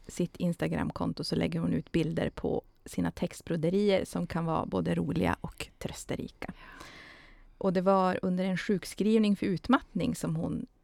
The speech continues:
gjorde sitt första broderi, och hon kände att hon behövde något att fokusera på. Och då hittade hon ett sånt här broderikit med en blomma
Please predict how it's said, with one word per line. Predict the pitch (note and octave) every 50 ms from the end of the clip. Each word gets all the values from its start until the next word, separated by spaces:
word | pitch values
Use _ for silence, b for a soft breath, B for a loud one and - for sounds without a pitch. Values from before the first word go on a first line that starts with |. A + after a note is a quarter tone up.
| _
gjorde | - F3+ F3+ F3+ F3 F3
sitt | - - E3+ -
första | - - - - - - D#3 - -
broderi, | - D#3+ E3+ F#3 D#3+ D#3+ E3 F3 G3+ A#3 A#3+ A3+ -
och | E3+
hon | E3+ F3 E3+
kände | - - G3 F#3 F3+ F3+
att | F#3 -
hon | F#3 F3
behövde | E3+ F3 F3 E3+ E3 E3
något | E3 D#3+ E3 - - -
att | - -
fokusera | - - E3+ - - E3 - - G3+ G3+ F#3 E3 C#3+
på. | - - - - A#2+
Och | -
då | D3
hittade | E3 F3 F3 - - E3 E3
hon | E3+ E3+
ett | D#3+ -
sånt | - E3 -
här | D#3 D3
broderikit | D3+ E3 F#3 D#3 E3+ E3+ F3+ E3 C#3 - - - G3+ - - - -
med | D#3 D3+ D3 D3
en | C#3+ - -
blomma | - E3 D#3 F3 F3 D#3+ D3+ D#3 G#3 C#4+